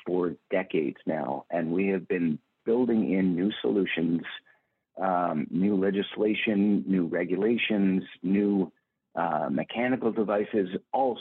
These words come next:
sorts of different ways that we are impacting this solution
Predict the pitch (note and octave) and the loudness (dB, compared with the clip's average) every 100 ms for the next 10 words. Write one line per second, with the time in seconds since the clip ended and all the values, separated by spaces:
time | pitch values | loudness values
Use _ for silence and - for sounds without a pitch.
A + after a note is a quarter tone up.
0 | - A2+ A2+ - E2+ A2+ A2+ A2 D2+ F#2 | -2 -2 -2 -6 -4 -4 -4 -6 -4 -2
1 | E2+ D2+ - - G2 G2+ A2 F2+ E2 A#2 | -2 -4 -4 -6 -2 0 2 0 -2 2
2 | C3 C3 G2+ - G2 F2+ E2+ - F#2 F#2 | 2 2 -4 -2 -2 0 -2 -2 0 0
3 | - D#2+ | 0 -4